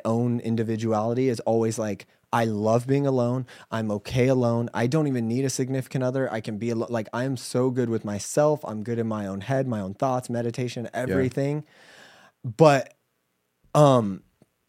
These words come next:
Speaker 1: it, the porn is what would al-, allows me to be that way almost alone. Like, if I was alone and there was
Speaker 2: Right.
Speaker 1: no porn at all,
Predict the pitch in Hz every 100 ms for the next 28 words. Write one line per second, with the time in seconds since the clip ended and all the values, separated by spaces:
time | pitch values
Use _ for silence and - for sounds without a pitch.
0 | _ _ _ - - _ _ _ 147 143
1 | _ _ _ - 151 131 - - 240 208
2 | 135 139 120 147 160 - - 151 147 135
3 | - 143 135 135 175 151 170 120 92 147
4 | 214 156 104 117 120 120 117 113 113 110
5 | 101 110 123 147 220 185 131 127 185 156
6 | 120 117 - - 165 185 147 156 127 101
7 | - - 175 208 196 135 - 170 196 131
8 | 147